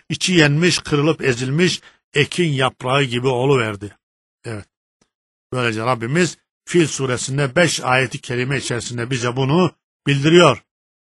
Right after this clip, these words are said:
Bu ordunun karşısında kimse duramaz diyordu insanlar.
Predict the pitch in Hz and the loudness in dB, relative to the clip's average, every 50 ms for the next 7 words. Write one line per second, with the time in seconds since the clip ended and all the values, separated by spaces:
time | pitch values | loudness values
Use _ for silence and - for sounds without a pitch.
0 | _ _ _ _ _ _ _ _ _ _ _ _ _ _ _ _ _ - 139 143 | _ _ _ _ _ _ _ _ _ _ _ _ _ _ _ _ _ -6 -6 -2
1 | 127 123 127 123 113 120 123 135 135 104 - 117 120 123 110 - - - 135 127 | 0 0 0 0 -2 -2 -4 -4 -4 -6 -6 -4 -4 -2 -2 -4 -6 -6 -6 -8
2 | 117 - - - 190 156 131 - - 151 139 117 127 127 131 143 143 131 120 110 | -8 -8 -6 -6 -6 -6 -6 -4 -4 -4 -4 -2 -2 0 0 0 0 -2 -4 -6
3 | 98 104 110 110 107 101 104 101 98 - - - 95 95 _ - - | -6 -8 -8 -10 -10 -10 -12 -12 -12 -12 -14 -14 -16 -20 _ -20 -20